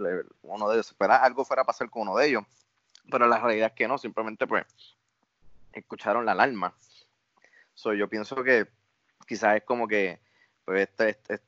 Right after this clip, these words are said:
this is the chosen one, este es el que va a, a, a traer este,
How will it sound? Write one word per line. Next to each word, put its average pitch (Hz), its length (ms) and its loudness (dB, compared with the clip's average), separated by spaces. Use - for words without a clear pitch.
this 104 200 -10
is 117 140 -4
the 107 100 -4
chosen 131 420 0
one, 90 180 -10
este 95 200 -4
es 107 80 2
el 101 100 -6
que 107 120 0
va 101 400 0
a, 90 460 -4
a, 82 180 -6
a 82 40 -6
traer 92 380 -4
este, 82 680 -10